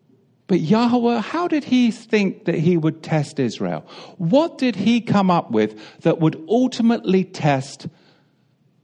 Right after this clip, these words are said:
the individual to see what was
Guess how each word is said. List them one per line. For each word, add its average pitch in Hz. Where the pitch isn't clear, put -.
the 151
individual 143
to 131
see 160
what 143
was 139